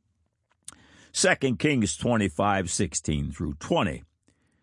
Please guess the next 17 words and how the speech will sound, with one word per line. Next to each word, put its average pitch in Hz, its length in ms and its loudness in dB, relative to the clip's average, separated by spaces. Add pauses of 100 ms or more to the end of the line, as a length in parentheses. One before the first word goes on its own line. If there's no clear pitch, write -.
(200)
And 143 160 0
as 135 280 4
Josiah 135 640 4
turned 131 400 2
himself, 90 580 0
he 147 160 0
spied 139 540 2
the 107 100 0
sepulchres 95 960 -2 (280)
that 113 120 2
were 107 160 4
there 127 320 4
in 104 140 2
the 92 100 2
mount, 95 460 2
and 117 160 2
sent, - 480 0